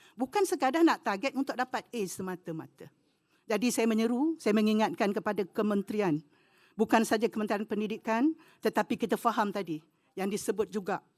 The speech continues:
Kementerian Komunikasi, melihat semula betapa bahayanya kita membiarkan anak-anak kita terus bersama dengan handphone sepanjang masa,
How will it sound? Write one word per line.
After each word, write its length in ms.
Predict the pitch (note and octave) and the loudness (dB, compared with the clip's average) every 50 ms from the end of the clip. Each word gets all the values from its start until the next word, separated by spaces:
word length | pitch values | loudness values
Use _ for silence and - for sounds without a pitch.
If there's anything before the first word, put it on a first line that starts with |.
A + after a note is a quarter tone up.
| _ _ _ _ | _ _ _ _
Kementerian 480 | - G3 G3 G#3 F3 - G#3+ G#3 G3+ - | -2 0 0 0 0 0 0 -2 -2 0
Komunikasi, 880 | - A3 A3 A3+ A#3 A#3 A3+ - B3+ A#3 A3+ - - - F#3 D3+ C#3 C#3+ _ _ _ _ _ _ _ _ _ _ _ _ _ - | 0 0 0 2 0 -2 -2 -2 -4 -6 -6 -6 -8 -6 -6 -6 -8 -8 _ _ _ _ _ _ _ _ _ _ _ _ _ 0
melihat 400 | G3 A#3 B3 C#4 C4 - D#4+ D#4 | 2 4 4 4 4 4 2 0
semula 640 | - - - D4 C4+ C4+ C#4+ C4+ C4 G3+ E3 C3+ - _ _ _ _ _ _ _ _ _ _ _ _ _ _ _ _ _ _ _ _ _ _ _ _ _ _ _ _ E3+ | 0 0 0 4 6 6 6 6 4 2 -2 -4 -8 _ _ _ _ _ _ _ _ _ _ _ _ _ _ _ _ _ _ _ _ _ _ _ _ _ _ _ _ -8
betapa 400 | E3+ - - F#3 - - F#3 E3 | -8 -6 -6 -8 -6 -4 -4 -2
bahayanya 640 | F#3 F3 E3+ F3+ F3 F3 E3+ E3+ E3+ E3 D#3+ D#3 | -2 -2 -2 0 0 0 2 2 2 2 0 0
kita 240 | D#3 - E3+ E3 - | -2 -4 -6 -6 -2
membiarkan 640 | F3 E3+ E3+ E3 D#3+ D3+ E3+ E3 E3 - - E3 D#3+ | -2 0 0 0 0 -2 -2 -4 -4 -4 -4 -6 -4
anak-anak 560 | - D#3+ D3+ D#3 D#3+ - D#3+ D#3+ D#3+ - - | -4 -4 -4 -4 -4 -4 -6 -6 -6 -6 -6
kita 240 | - E3 D3 D#3 D3 | -8 -10 -8 -10 -10
terus 400 | - - E3+ E3 D3+ - - - | -8 -6 -4 -4 -4 -4 -8 -10
bersama 320 | D#3+ D3+ - - D3 D3+ | -12 -10 -8 -6 -6 -6
dengan 320 | D3+ C#3+ D#3 D#3 D#3 D3 C#3+ | -4 -4 -4 -4 -4 -6 -6
handphone 480 | F3 F3+ E3 D#3 - - - E3 D3+ | -6 -6 -6 -6 -6 -6 -4 -4 -4
sepanjang 480 | C#3 - - - - - C#3+ C#3 C#3+ C#3 | -4 -6 -8 -12 -10 -10 -8 -8 -8 -8
masa, 480 | C#3+ C3+ C3 C3+ - - - D3 F#3 | -10 -10 -10 -12 -14 -14 -12 -12 -12